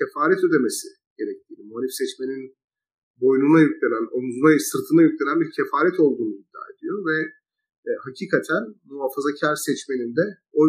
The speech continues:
verme davranışına dair ya da muhafazakar seçmenin kimliğine dair de çok fazla imada bulunuyor. E, yani kısaca söylemem gerekirse muhafazakar seçmeni hak ve özgürlükler konusunda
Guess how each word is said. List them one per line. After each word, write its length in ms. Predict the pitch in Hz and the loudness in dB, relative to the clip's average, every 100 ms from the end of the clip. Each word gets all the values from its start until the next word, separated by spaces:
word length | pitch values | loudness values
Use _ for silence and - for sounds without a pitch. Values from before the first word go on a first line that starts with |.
| 147 | 6
verme 220 | 143 156 | 4 4
davranışına 600 | 139 135 143 139 - 151 139 | 4 4 2 0 -2 0 2
dair 240 | 110 98 104 107 | 0 -2 -10 -10
ya 40 | |
da 40 | 120 123 | -10 -8
muhafazakar 520 | 123 131 127 120 143 - | -8 -8 -10 -6 -6 -6
seçmenin 320 | - 131 135 - | -10 -8 -10 -12
kimliğine 380 | 131 135 143 139 | -14 -6 -4 -2
dair 200 | 127 160 196 | 0 0 -2
de 60 | - | -4
çok 100 | 170 - | -6 -2
fazla 200 | 143 180 175 156 | -2 -2 2 4
imada 300 | 151 151 156 | 6 4 2
bulunuyor. 300 | 127 107 - _ _ _ _ _ _ _ _ _ 117 | 0 -10 -20 _ _ _ _ _ _ _ _ _ -8
E, 20 | 117 131 | -4 -2
yani 160 | 135 143 | 0 0
kısaca 280 | - 165 160 | 0 2 2
söylemem 440 | 160 156 151 160 156 | 4 4 4 2 2
gerekirse 400 | 156 156 - - 135 | 0 0 -4 -4 -4
muhafazakar 580 | 135 131 147 147 165 160 - | -4 -4 -2 -2 -2 -2 -4
seçmeni 420 | 147 - 123 160 233 _ _ _ _ _ - | -8 -8 -6 -4 -6 _ _ _ _ _ -2
hak 180 | 185 180 - | -2 -2 -2
ve 60 | 160 156 | 2 2
özgürlükler 540 | 139 143 147 - 156 156 | 0 -2 -4 4 4 4
konusunda 380 | 151 139 143 | 0 -4 -4